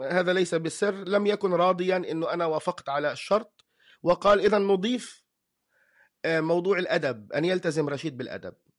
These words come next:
أنا كنت سبق في الاجتماع وقلت له:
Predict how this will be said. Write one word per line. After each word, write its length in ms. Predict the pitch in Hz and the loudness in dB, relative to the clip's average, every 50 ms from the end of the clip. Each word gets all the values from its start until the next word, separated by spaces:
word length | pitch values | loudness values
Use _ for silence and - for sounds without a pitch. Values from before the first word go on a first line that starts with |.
| _ _ _ _ _ - | _ _ _ _ _ 0
أنا 160 | 202 233 233 220 | 0 2 0 0
كنت 260 | - 262 254 233 - | -2 -2 -2 -2 -2
سبق 340 | - - 247 220 220 - - | 0 2 4 4 4 4 4
في 100 | - 240 | 2 0
الاجتماع 420 | 233 - 214 - - 208 220 196 | 2 0 -6 -4 -2 0 0 0
وقلت 320 | - - - 202 190 - | 0 0 -2 -4 -4 -4
له: 200 | 180 160 131 123 | -6 -6 -6 -6